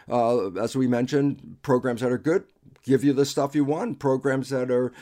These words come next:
inhibiting make you struggle. And I say, now I say, "Wait, I wanna be in a relationship." I haven't been in a relationship that worked. I say, "Why?" Well, from my personal level, truth, my programming, first seven years,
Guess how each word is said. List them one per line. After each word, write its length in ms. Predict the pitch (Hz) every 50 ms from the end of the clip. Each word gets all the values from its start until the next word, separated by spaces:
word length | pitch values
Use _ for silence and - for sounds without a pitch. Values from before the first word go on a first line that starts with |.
| - - -
inhibiting 840 | 123 120 107 110 143 151 - 156 131 135 151 170 165 147 143 - _ -
make 380 | - 123 131 139 135 135 139
you 80 | 135 123
struggle. 500 | - - 127 110 101 104 139 170 233 - - - - - - -
And 100 | - 123 139
I 60 | 135
say, 200 | 135 - 151 131
now 300 | 113 139 151 170 202 208
I 100 | 190 170
say, 180 | 143 170 165 143
"Wait, 300 | 139 175 196 160 - -
I 120 | - 131 139
wanna 240 | 147 165 170 165
be 100 | 139 170
in 60 | 160 156
a 40 |
relationship." 760 | 151 156 151 170 180 185 170 - 135 123 - 120 90 - _ - - - _ - - -
I 120 | - 170
haven't 320 | 170 170 160 147 131 117
been 200 | - 151 175 180
in 120 | 165 151 143
a 60 | 131
relationship 720 | 131 127 123 131 127 127 120 131 117 107 - 120 95 85 - - - - -
that 200 | 131 117 113 123
worked. 500 | 123 151 202 196 135 - - - - - - - - - - - -
I 100 | - 110
say, 120 | 113 - 147
"Why?" 340 | 143 143 - - - - -
Well, 320 | - 107 131 147 147 - - - - - - _ _ _ _ _ _ _
from 180 | - - 120 117
my 180 | 123 139 -
personal 380 | - - 147 127 117 127 113 113
level, 240 | 117 151 196 - -
truth, 460 | - - - 160 123 131 185 - _ _ - - _ - _ _ - - 117 117 - _ - _ -
my 220 | 120 123 131 127
programming, 600 | 117 - - 131 127 127 135 147 143 143 170 180
first 260 | 156 - 139 139 139
seven 220 | - 151 139 143 139
years, 300 | 147 170 208 214 -